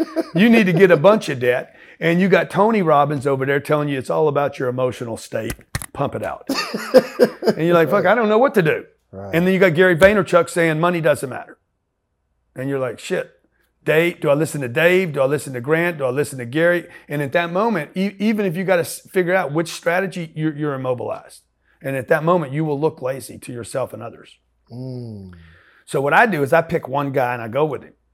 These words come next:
Speaker 1: Like, I don't even care if it's the right guy. 'Cause I can make the wrong information. If I'm stable about the wrong information, I can make that work.
Speaker 2: Mm.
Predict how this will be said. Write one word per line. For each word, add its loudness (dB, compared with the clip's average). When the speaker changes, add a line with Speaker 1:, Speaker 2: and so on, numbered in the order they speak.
Speaker 1:
Like, -4
I 4
don't 0
even -6
care 0
if -8
it's -12
the -10
right 0
guy. -8
'Cause -4
I 8
can 0
make 2
the -4
wrong 2
information. -4
If -12
I'm -2
stable -4
about -2
the -2
wrong 0
information, -12
I -4
can -6
make -4
that -6
work. -10
Speaker 2:
Mm. -14